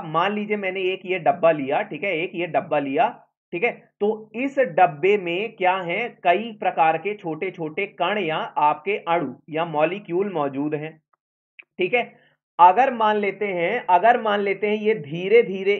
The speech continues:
इधर उधर भाग रहे हैं, ये इधर उधर धीरे धीरे अगर चल रहे हैं तो आप क्या कहोगे? आप क्या कहोगे कि इसका जो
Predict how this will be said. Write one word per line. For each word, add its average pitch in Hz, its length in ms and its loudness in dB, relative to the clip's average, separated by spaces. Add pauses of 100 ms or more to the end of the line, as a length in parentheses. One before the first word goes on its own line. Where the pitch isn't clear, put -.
इधर 180 260 0
उधर 170 240 0
भाग 147 300 4
रहे 139 200 -2
हैं, 151 340 -8 (480)
ये 180 240 2 (140)
इधर 196 280 2
उधर 208 260 2
धीरे 185 360 2
धीरे 190 320 -2
अगर 185 220 0
चल 156 200 0
रहे 143 220 -2
हैं 147 260 -6
तो 208 60 -4
आप 180 240 4
क्या 202 160 2
कहोगे? 160 460 0 (380)
आप 190 280 4
क्या 208 160 2
कहोगे 175 500 -2
कि 214 120 -10 (120)
इसका 180 400 -2
जो 208 200 0